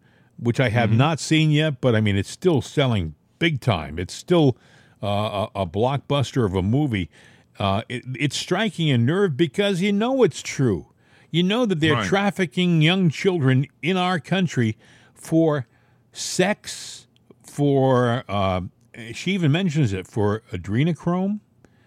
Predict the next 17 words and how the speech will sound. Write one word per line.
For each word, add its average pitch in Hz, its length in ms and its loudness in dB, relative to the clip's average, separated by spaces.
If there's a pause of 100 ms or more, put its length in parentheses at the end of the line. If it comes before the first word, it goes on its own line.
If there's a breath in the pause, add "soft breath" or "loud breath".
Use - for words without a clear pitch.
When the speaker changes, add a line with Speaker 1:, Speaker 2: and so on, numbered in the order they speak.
(280 soft breath)
Speaker 1:
and, 131 260 2
Speaker 2:
Right. 143 240 0
Speaker 1:
and 147 140 2
for 165 120 0
body 190 500 0
parts. - 680 -4 (260)
You 180 160 -2
think 233 280 -2
about 180 320 0
that. 104 260 -2 (440 soft breath)
When 165 240 4
they 165 260 2 (100)
use 202 340 2
'em 240 160 2
up 214 160 -4
for 196 160 0
sex, - 680 -6